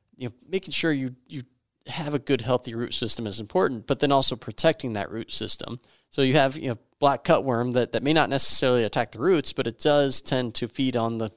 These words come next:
the corn plants beneath the soil surface, which can cause variability in stand or even actual stand loss itself. Now, corn rootworm will feed directly on the roots of corn,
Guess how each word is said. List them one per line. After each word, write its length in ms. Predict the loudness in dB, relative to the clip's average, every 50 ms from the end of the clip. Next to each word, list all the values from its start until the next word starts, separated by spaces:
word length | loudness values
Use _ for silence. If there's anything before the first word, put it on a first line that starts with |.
| _ _
the 80 | -8 -2
corn 220 | 2 2 2 2
plants 320 | 2 -2 -4 -2 -2 -2 -4
beneath 360 | -4 -2 -2 -2 -2 -4 -4
the 80 | -6 -4
soil 280 | 0 0 2 2 2
surface, 540 | 2 2 2 2 0 0 0 -2 -2 -2 -4 -6 _ _ _ _ _
which 180 | -10 -8 -6 -4
can 140 | -4 -4 -2
cause 360 | 2 4 4 4 4 2 2
variability 640 | 2 2 4 4 2 2 2 4 4 4 2 0 -2
in 120 | -4 -4
stand 640 | -4 -2 -2 -2 -2 -2 -4 -4 -4 -4 -4 -4 -2
or 120 | -2 0
even 300 | 0 -2 -2 -2 -2 -2
actual 320 | 0 -2 -2 -2 -4 -2 -2
stand 380 | -2 0 0 -2 -2 -2 -4
loss 340 | -4 -4 -4 -2 -4 -6 -6
itself. 560 | -6 -6 -4 -2 0 0 -2 -2 -6 -12 -18 -20 -20 _ _ _ _ _ _ _ -4
Now, 200 | -2 -2 -2 -2 _ _ _ _ _ _ -2
corn 180 | 0 2 4
rootworm 460 | 4 4 4 4 4 2 2 2 2
will 220 | 2 4 4 4 4
feed 260 | 2 -2 -4 -4 -4
directly 440 | -2 0 0 0 0 0 -4 -4 -2
on 220 | -2 -2 -2 -2
the 80 | -4 -4
roots 300 | -4 -4 -4 -4 -4 -8
of 120 | -8 -8
corn, 400 | -6 -4 -4 -4 -4 -4 -6 -8